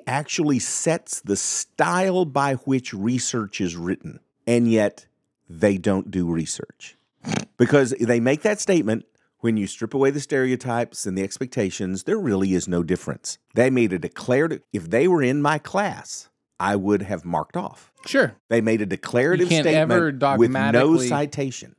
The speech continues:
Speaker 2: Well, and not to mention physiologically the testosterone rush that happens to males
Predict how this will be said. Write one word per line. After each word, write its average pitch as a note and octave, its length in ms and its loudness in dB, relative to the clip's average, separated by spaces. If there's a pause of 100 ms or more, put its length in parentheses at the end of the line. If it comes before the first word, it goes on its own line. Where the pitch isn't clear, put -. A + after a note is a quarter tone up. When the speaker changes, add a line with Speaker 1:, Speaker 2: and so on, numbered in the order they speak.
(100)
Speaker 2:
Well, - 160 -4
and A3 220 4
not D3+ 220 0
to D#3 100 -4
mention D3 400 -2
physiologically C3 1000 -2
the A2+ 100 -6
testosterone G#2+ 960 -6
rush G#2 440 -4
that A#2+ 280 -6
happens A2+ 500 -2
to - 140 0
males A2 760 -2